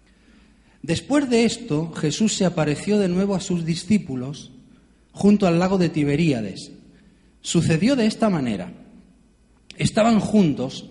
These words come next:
Simón Pedro, Tomás, al que apodaban el gemelo, Natanael, el de Canaá, el de Canaá de Galilea, los hijos de Zebedeo, y el otro, y, y otros dos discípulos. «Me voy a pescar», dijo Simón Pedro.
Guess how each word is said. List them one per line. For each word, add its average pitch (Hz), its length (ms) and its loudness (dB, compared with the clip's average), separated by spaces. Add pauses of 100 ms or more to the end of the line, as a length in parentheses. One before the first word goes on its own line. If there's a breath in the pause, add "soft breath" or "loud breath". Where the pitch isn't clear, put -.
(120)
Simón 156 420 -2
Pedro, 185 640 -4
Tomás, 175 640 -4 (520 loud breath)
al 135 160 -4
que 131 80 -6
apodaban 131 420 -6
el 123 120 -8
gemelo, 135 480 -4 (300)
Natanael, 156 960 -2
el 131 140 -8
de 127 120 -10
Canaá, 139 520 -10 (560 loud breath)
el 127 200 -10
de 127 100 -8
Canaá 131 260 -6
de 143 80 -2
Galilea, 135 480 -4
los 131 220 -4
hijos 160 240 0
de 135 80 -4
Zebedeo, 139 640 -2 (360 loud breath)
y 147 120 -2
el 156 100 4
otro, 214 340 2
y, 156 360 -2
y 165 120 0
otros 214 300 0
dos 214 220 -2
discípulos. 113 760 -6 (640 soft breath)
«Me 175 140 4
voy 262 160 2
a 247 120 0
pescar», 180 420 0
dijo 139 240 -6
Simón 135 360 -6
Pedro. 110 380 -6